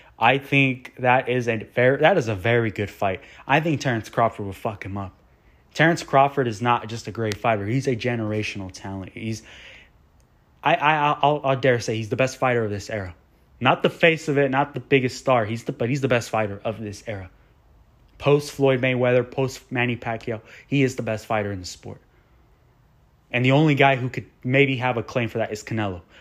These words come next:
That's why that fight would be a mega fight. I don't care how far away in,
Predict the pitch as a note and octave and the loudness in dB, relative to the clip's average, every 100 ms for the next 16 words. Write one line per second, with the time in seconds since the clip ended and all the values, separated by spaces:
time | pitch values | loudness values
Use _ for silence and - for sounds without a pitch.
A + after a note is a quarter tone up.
0 | - C3 C3+ C3 B2+ B2 A#2 - A#2 A2 | 0 2 2 2 2 4 2 2 0 0
1 | A2 G#2 G2+ G#2 C3+ A#2+ - F2+ - - | -4 -6 -6 -2 -2 -4 -12 -18 -18 -8
2 | A2 E3 D3+ A#2 G2+ C3 D3+ B2 G#2+ G2+ | -2 0 0 -4 0 0 2 0 0 -2
3 | G2+ - G2+ | -6 -8 -14